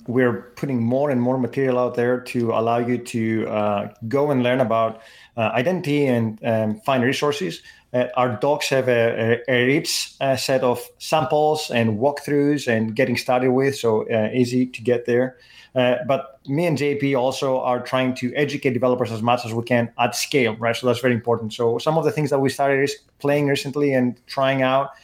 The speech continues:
is building a community or communities and educating these communities via, uh, newer, um, tool, tools and services like, uh, streaming. So, um,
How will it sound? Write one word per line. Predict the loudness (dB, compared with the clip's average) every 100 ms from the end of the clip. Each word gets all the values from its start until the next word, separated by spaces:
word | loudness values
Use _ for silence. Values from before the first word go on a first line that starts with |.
| -20 _ -2
is | -2 -2
building | -8 -4 0 2 2
a | 0
community | 0 0 0 0
or | 0
communities | 0 0 0 0 -2
and | 0 0
educating | -2 -2 0 2
these | 0 -2
communities | -2 0 0 -4 -6
via, | -2 0 0 -2 -8 -20 _
uh, | 0 2
newer, | 2 2 2 2 0 0
um, | 0 2 0 -4 _ _
tool, | -2 0 0
tools | 0 0 0 0
and | -4 -2
services | -2 -2 -6 -2
like, | -2 0
uh, | 0 0 -2 -12 _
streaming. | -2 0 0 -4 -14 _ -6
So, | 0 0 2
um, | 2 2 0 -4